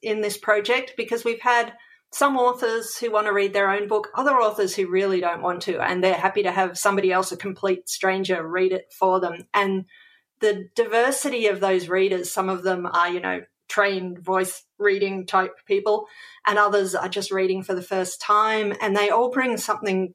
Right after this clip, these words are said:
completely different to the experience. Um, and yeah, hearing, hearing books read aloud, in some ways I think it's,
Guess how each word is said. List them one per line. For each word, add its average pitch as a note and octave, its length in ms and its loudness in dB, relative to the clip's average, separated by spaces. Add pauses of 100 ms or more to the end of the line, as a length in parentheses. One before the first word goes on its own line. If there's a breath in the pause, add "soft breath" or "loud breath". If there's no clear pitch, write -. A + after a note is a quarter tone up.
completely G#3 840 -2
different F#3+ 380 -2
to - 100 -12
the F#3 80 2
experience. F3+ 880 -2 (160)
Um, F#3+ 460 0 (640)
and A#3 180 2
yeah, A#3 340 4
hearing, B3 380 2
hearing A#3 640 0
books G3 280 -2
read G#3+ 160 4
aloud, G#3 320 4
in C4+ 100 0
some F#4 220 0
ways G4 200 0
I D#4+ 100 0
think D4 340 -2
it's, - 300 -8